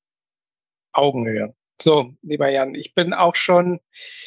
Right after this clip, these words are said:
bin auch schon total hooked und würde gerne noch eine Frage, noch eine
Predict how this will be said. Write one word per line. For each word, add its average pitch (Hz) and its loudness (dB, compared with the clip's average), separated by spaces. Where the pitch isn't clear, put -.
bin 180 2
auch 208 2
schon 196 2
total 170 2
hooked 190 -4
und 165 -4
würde 170 2
gerne 156 2
noch 170 2
eine 175 -2
Frage, 160 2
noch 160 -2
eine 160 -8